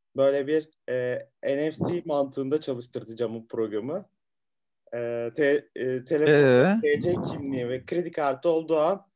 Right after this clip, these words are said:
Speaker 1: dışarıdaysa ve eğer güzergahımda görünmüyorsa direkt tak üç bin liraya çekeceğim.
Speaker 2: Ha.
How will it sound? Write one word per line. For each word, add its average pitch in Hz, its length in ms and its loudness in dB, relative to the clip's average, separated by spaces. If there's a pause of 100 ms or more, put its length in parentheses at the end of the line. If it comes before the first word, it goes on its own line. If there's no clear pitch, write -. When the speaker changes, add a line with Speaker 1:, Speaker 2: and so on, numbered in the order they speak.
(240)
Speaker 1:
dışarıdaysa 160 840 0
ve 143 220 4 (400)
eğer 147 300 0
güzergahımda 147 1080 -4
görünmüyorsa 151 920 -2 (320)
direkt 170 380 -2
tak - 280 -8
üç 165 240 -8
bin 143 120 -10
liraya 147 200 -2
çekeceğim. 120 420 -6 (2750)
Speaker 2:
Ha. 120 420 0